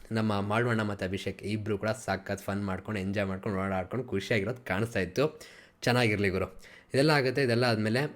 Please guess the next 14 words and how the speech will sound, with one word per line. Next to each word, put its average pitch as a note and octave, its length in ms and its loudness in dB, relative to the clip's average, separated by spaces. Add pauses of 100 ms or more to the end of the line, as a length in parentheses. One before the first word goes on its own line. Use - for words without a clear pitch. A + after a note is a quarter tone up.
(120)
ಅಶ್ವಿನಿ, C3 420 0
ಗಿಲ್ಲಿ, A2+ 440 -2 (120)
ಆ, F#2 160 -2
ಸುದಿ B2 420 -2 (180)
ಮತ್ತು A2 200 -4
ಸತೀಶ್ G#2 420 -4
ಅವರು A2 400 0 (180)
ಮಾತಾಡ್ತಾ G2 300 -2
ಕೂತಿರ್ತಾರೆ. G2 520 -4
ಧ್ರುವಂತ್ G#2 320 0
ಅವ್ರು F2+ 100 -4
ಕೂಡ A2+ 100 0
ಎಂಟ್ರಿ G2 280 0
ಕೊಡ್ತಾರೆ. G#2+ 680 -2